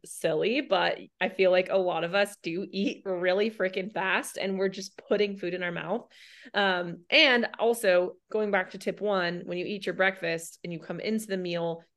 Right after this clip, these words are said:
not being so hungry, this, again, it's kind of that domino effect. You're going to naturally eat your food more slowly because you're not starving, you're not ravenous, you're not shoving the food down your mouth. So chewing it well, you know, actually enjoying the food that you eat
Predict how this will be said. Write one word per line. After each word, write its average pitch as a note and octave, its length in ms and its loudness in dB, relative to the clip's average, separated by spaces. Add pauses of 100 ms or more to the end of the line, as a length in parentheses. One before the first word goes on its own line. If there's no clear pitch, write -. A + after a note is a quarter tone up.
not F3 340 -2
being A3+ 180 -2
so A#3 240 0
hungry, B3+ 580 -2 (260)
this, G#3+ 280 0
again, F#3+ 320 2
it's E3+ 120 -10
kind G3+ 140 -2
of F#3+ 60 -2
that F3 160 0
domino E3+ 340 -2
effect. D#3+ 480 -6
You're F3+ 140 -8
going F#3 320 -2
to F3+ 100 -14
naturally D#3 460 -8
eat C#3 40 -12
your - 120 -8
food D3+ 200 -10
more E3 160 -10
slowly - 440 -8
because F3 280 -18
you're E3 80 -10
not D#3+ 220 -14
starving, G#3+ 720 0
you're E3 100 -4
not - 220 -10
ravenous, F#3+ 500 0
you're E3+ 80 -10
not E3 180 -8
shoving D#3+ 360 -8
the D#3+ 80 -10
food - 180 -10
down - 220 -8
your - 100 -8
mouth. - 260 -12 (800)
So F3+ 400 2 (280)
chewing A#3+ 300 4
it A#3 120 4
well, G#3+ 520 4 (280)
you G3+ 100 -2
know, E3 320 0 (160)
actually G3+ 420 2
enjoying F3+ 360 0
the F3+ 80 -4
food F3+ 220 -4
that E3+ 160 -2
you F3 140 -6
eat D#3+ 380 -8